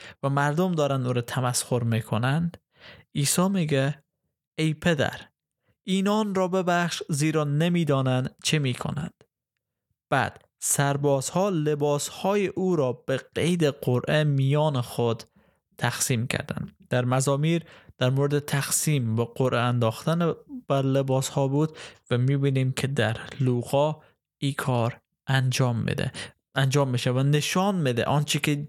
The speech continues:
داوود سالها پیش از آمدن مسیح گفته بود، در مسیح زمانی که بر روی صلیب هست، اه، به انجام رسید. و جالب است که خیلی ها می‌گن هرگز عیسی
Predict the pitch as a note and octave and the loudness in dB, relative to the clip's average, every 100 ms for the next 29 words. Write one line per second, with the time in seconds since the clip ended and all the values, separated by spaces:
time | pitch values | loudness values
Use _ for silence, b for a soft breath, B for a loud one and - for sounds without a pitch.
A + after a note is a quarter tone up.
0 | - D3+ D#3+ D#3 D#3+ G3 D3+ - - D3 | -6 -2 0 0 -2 -2 0 0 0 2
1 | D#3 F3 E3+ E3 - - - G#3+ E3 - | 2 2 0 -2 -4 -8 0 0 0 -4
2 | - b b b b b _ - G#3+ - | -12 b b b b b _ -4 -2 -2
3 | - A#2+ - - B2+ A#2+ A#2 A#2 A2+ A#2 | -4 -6 -6 -2 0 0 0 0 0 -2
4 | - C3 - - - - C#3 B2 - b | -2 -4 -4 -8 -4 -4 -2 -2 -4 b
5 | b b b - B2+ B2+ A#2+ G#2+ - - | b b b -6 -2 0 2 0 0 0
6 | C3 - - A#2 C3+ D#3 F#3 D3 G#2+ G#2+ | -2 -4 -4 -2 0 2 2 0 0 -2
7 | - A2 A#2+ - - C3 - - - - | -2 -2 -2 -4 -4 -6 -4 -6 -6 -10
8 | - B B B B B - - C3 - | -10 B B B B B -6 -2 -2 -6
9 | _ _ _ - _ _ _ _ _ _ | _ _ _ -20 _ _ _ _ _ _
10 | _ D3 D#3+ D#3+ G#3 D#3 - - D#3 b | _ 0 2 2 0 0 -2 -2 -4 b
11 | b b _ D3 D3+ D#3+ F#3+ F#3 - D#3+ | b b _ -2 0 0 0 0 0 -2
12 | D#3+ F#3+ F#3+ F3+ F3 E3 D#3+ D#3+ B B | 0 0 0 0 2 2 0 -2 B B
13 | B - F#3 F#3+ F#3+ A#3 G3+ - D#3+ - | B -2 2 2 0 0 0 0 0 0
14 | F#3 F3+ | 0 0